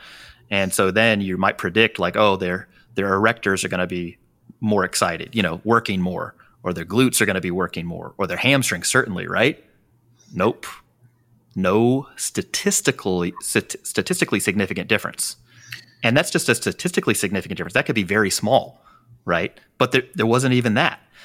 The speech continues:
The only statistically significant difference in muscle excitation they saw was at the level of the quadriceps, specifically the vastus medialis. And it was a pretty small difference, like seven percent,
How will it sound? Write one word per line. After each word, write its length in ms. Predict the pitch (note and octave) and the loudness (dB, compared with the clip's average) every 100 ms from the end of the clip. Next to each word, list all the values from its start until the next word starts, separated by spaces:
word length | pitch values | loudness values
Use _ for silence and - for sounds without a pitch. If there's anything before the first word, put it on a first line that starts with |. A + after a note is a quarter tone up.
| - _ _ _ | -20 _ _ _
The 140 | A2 A2+ | 2 4
only 220 | D#3 D#3 | 4 2
statistically 500 | - B2+ C#3+ C3 B2 | 0 -2 -2 0 0
significant 520 | A#2 G#2 A#2+ G2+ F#2 | 2 0 0 0 0
difference 360 | C#3+ - F#2+ - | 0 0 -2 -2
in 80 | |
muscle 280 | F#2 G#2+ G2 | -2 -2 -2
excitation 500 | F#2 G2 - D#3 A#2+ | -2 -2 -2 -2 0
they 60 | F2 | -2
saw 200 | - F2 | 0 -2
was 120 | E2+ | 0
at 120 | F#2 | -2
the 80 | F2 | -2
level 460 | F#2+ F#2 F#2 F2 - | -4 -2 -4 -6 -6
of 200 | G#2 F2+ | -6 -4
the 240 | F2 E2 | -4 -4
quadriceps, 440 | E2 C#3 E3 A#2 F3 | -2 2 2 0 -6
specifically 640 | - - - D3+ C#3+ A#2 | -6 -6 0 2 2 0
the 120 | F#2+ F2+ | -2 -2
vastus 420 | F#2+ F#2+ G2+ - | -2 -2 -2 -4
medialis. 720 | G2 F2+ A2 A#2 - - - - - _ | -4 0 0 0 -2 -8 -8 -12 -20 _
And 120 | A2+ | -4
it 80 | C3 | 0
was 160 | C3+ C3+ | 0 -2
a 40 | |
pretty 240 | B2+ G#2+ G2+ | -2 -2 0
small 280 | - E2 | -2 -4
difference, 560 | E2+ E3+ - - - - _ - _ _ | -2 -2 -2 -8 -10 -10 _ -20 _ _
like 180 | - - | -16 -10
seven 340 | - G#2+ F#2+ F2+ | -2 0 0 -4
percent, 380 | - - A2+ | -4 -2 -2